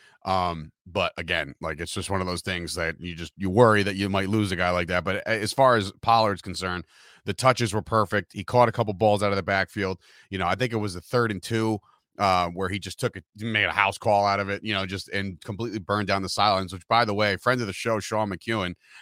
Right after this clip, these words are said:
uh, spoke to him after the game. And I said, "Hey, kudos to you for not laying that dude out." And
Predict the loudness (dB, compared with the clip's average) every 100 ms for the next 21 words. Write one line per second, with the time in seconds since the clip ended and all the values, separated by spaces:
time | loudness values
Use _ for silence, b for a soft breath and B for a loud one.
0 | b -4 -2 2 2 2 -2 0 0 0
1 | -6 -2 -2 0 -2 -4 -2 -2 0 0
2 | -2 -8 _ _ 0 4 4 2 -4 -2
3 | -2 -2 -4 -2 0 0 -4 -2 2 2
4 | 0 -2 -2 -2 -2 2 4 2 -2 -6